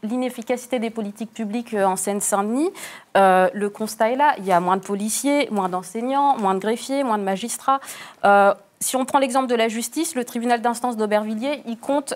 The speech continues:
euh, deux magistrats et onze a-, agents de greffe, pardon, alors que celui du dix-huitième arrondissement de Paris, qui couvre treize pour cent d'habitants en moins, il a un effectif théorique de quatre magistrats et douze agents de greffe.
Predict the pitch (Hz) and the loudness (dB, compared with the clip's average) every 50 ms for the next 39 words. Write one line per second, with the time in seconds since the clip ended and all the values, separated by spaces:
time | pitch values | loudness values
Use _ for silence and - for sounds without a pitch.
0 | - - 202 190 190 190 185 226 269 285 277 269 269 233 247 233 - - - - | -2 0 2 2 0 -2 -2 -2 0 0 2 0 0 -2 -4 -8 -10 -8 -4 0
1 | 294 330 - - 220 226 233 262 269 254 247 240 - - _ _ - - 233 240 | 2 2 2 2 0 -2 -2 -2 -2 -2 -2 -2 -4 -8 _ _ 0 2 2 2
2 | 220 226 233 208 208 202 208 233 277 294 - 247 214 202 208 240 302 - - - | 0 -4 -8 -6 -6 -4 0 0 -2 0 0 0 -2 0 -2 -6 -8 -8 -10 -10
3 | - - - - 214 208 220 220 - 247 240 - 269 269 240 277 262 247 247 208 | -10 -10 -6 0 2 2 2 2 0 -6 -4 -2 -2 -2 -2 -2 -4 -4 -4 -4
4 | 240 269 277 269 262 - 269 262 247 240 240 226 220 233 - 247 240 233 233 214 | -4 -4 -4 -4 0 0 0 2 2 0 0 -2 -6 -8 -8 -6 -6 -6 -6 -4
5 | - 226 208 208 247 277 311 339 - - _ _ - - 233 226 - - 247 240 | -2 0 0 0 0 -4 -6 -6 -8 -12 _ _ -14 -10 -10 -8 -6 -6 -6 -6
6 | - - - - - 285 294 277 - 254 269 - 254 247 226 220 202 208 202 - | -8 -10 -10 -4 -2 0 0 0 -2 -6 -6 -4 -4 -2 -2 -2 -4 -4 -6 -4
7 | 214 202 208 220 247 269 277 254 202 190 196 202 208 208 202 - 208 - - - | -2 -2 -2 -2 -2 -4 -4 -4 -6 -6 -6 -6 -6 -8 -8 -10 -12 -12 -14 -18
8 | - - - 226 214 214 240 233 208 196 202 196 - 240 233 240 - 202 196 196 | -16 -10 -8 -6 -4 -4 -6 -6 -6 -8 -8 -4 -2 -4 -2 -2 -4 -6 -6 -6
9 | 196 185 185 - - - - 214 226 220 190 190 180 208 202 196 190 180 185 180 | -6 -8 -10 -14 -16 -12 -8 -6 -4 -4 -6 -6 -10 -10 -8 -6 -8 -8 -8 -12
10 | 180 - - 175 - | -12 -12 -14 -14 -16